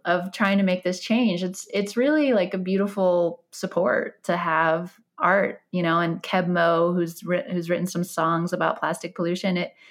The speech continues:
makes you feel like you're part of something bigger, and, and your part is a lot cooler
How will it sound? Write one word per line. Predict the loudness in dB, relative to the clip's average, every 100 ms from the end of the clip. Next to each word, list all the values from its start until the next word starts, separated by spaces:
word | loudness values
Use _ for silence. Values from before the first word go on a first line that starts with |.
| -8
makes | -2 0
you | -2
feel | 2 4
like | 4 2
you're | 2
part | 2 2
of | 2
something | 0 0 -2
bigger, | -2 -2 0 0 0 0
and, | -2 -2
and | 0 2
your | 4 4
part | 4 4
is | 4
a | 2
lot | 4 2 2
cooler | 2 4 4 4